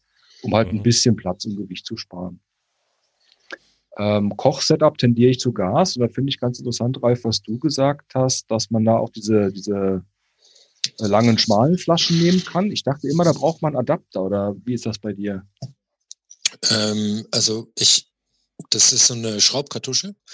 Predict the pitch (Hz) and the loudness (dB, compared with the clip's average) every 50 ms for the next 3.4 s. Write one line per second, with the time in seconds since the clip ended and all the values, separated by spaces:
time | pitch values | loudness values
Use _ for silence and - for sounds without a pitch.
0 | - - 110 107 107 110 165 202 202 - - - - - _ - - 107 107 113 | -12 -8 -6 -6 -4 -6 -6 -6 -2 0 0 2 0 0 _ -4 -4 -4 -4 -4
1 | 143 165 165 165 160 160 - _ _ - 131 127 123 120 120 117 110 117 107 - | -6 -6 -6 -8 -8 -8 -10 _ _ -4 -2 0 0 0 0 0 0 0 0 0
2 | - 127 120 110 98 107 - - 107 117 127 143 143 131 131 131 127 123 113 120 | 0 0 -2 -2 -4 -6 -6 -2 -2 0 0 0 -2 -2 -2 -2 -4 -2 -2 -2
3 | 123 123 135 131 127 120 117 | -2 -2 -2 -4 -4 -4 -6